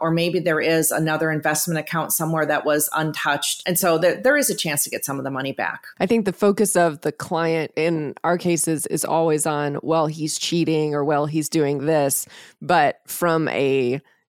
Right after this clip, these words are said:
Speaker 2: divorce standpoint, that's why I was wanting to know what, how you've used that,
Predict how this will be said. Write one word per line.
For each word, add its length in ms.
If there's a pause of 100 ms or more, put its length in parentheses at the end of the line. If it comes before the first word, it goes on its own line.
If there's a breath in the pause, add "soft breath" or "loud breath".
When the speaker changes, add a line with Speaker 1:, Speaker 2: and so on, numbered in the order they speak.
Speaker 2:
divorce 340
standpoint, 880
that's 240
why 160
I 20
was 220
wanting 420
to 140
know 280
what, 180 (240)
how 180
you've 260
used 380
that, 260